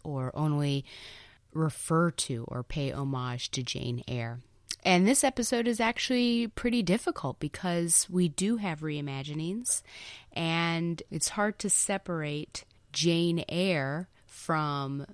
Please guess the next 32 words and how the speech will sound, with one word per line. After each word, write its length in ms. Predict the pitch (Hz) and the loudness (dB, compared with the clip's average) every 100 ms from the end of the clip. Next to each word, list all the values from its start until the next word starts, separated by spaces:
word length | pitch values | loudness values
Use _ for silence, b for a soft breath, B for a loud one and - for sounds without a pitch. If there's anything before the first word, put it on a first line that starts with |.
| - - | -16 -2
the 200 | 151 - | -2 0
author's 580 | 147 147 143 135 135 - | -2 -2 -2 -4 -6 -6
work, 540 | 131 147 156 - - - | -2 0 0 -2 -14 -10
but 80 | 135 | -6
I'm 140 | 135 | -2
gonna 180 | 151 147 | 0 0
do 160 | 139 143 | 0 -2
my 240 | 131 131 | -4 -6
best. 560 | - - - - - - _ _ B B B B B B - | -6 -6 -4 -4 -4 -10 _ _ B B B B B B 2
So 240 | - 190 | 6 8
I've 460 | - 202 220 202 - | 10 8 8 6 4
set 240 | - 196 | 6 6
up 180 | 190 - | 4 2
a, 160 | 165 - | 0 0
a 80 | 160 | -2
list 340 | 165 175 - | 2 2 2
of 180 | 147 - | -2 -4
questions 1160 | - - 208 - - - 208 190 190 185 - - - | -6 0 0 2 -2 0 0 2 0 -2 -2 -4 -4
or 220 | 151 147 160 | -2 0 0
almost 440 | 165 156 151 - - | 2 2 0 -2 -2
a 140 | 139 | -2
rubric 760 | 135 175 269 269 180 151 - | 4 8 8 8 6 2 0
as 220 | - 151 - | -4 -2 0
to 80 | |
how 160 | 151 156 | 0 0
I'm 160 | 156 156 | -2 -2
going 180 | 156 | -2
to 80 | 143 | -2
be 140 | 151 139 | -2 -2
judging 560 | 131 170 208 220 202 | 2 6 6 4 2
these 240 | 170 143 - | 2 -2 -6
adaptations 1200 | 147 143 - - 147 - 156 151 156 - - | -6 -6 -6 -6 -4 -4 -4 -2 2 4 2